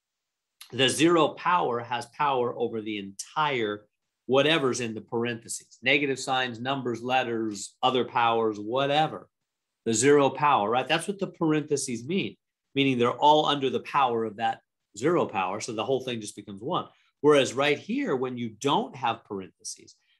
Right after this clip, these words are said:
the zero power only has power over the eleven. He doesn't get to touch the negative sign.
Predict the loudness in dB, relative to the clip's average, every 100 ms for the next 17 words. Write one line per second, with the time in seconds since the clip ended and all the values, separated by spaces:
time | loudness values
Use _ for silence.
0 | _ 0 2 4 6 6 4 0 2 0
1 | -2 0 2 0 -2 -8 -8 -10 -12 0
2 | 2 2 0 -2 -4 -6 -4 -4 0 0
3 | -2 -8 -12 -6 -2 0 -2 -8 -6 -6
4 | -6 -14 0 0 0 -6 -8 -4 -4 -4
5 | -8 -8 -10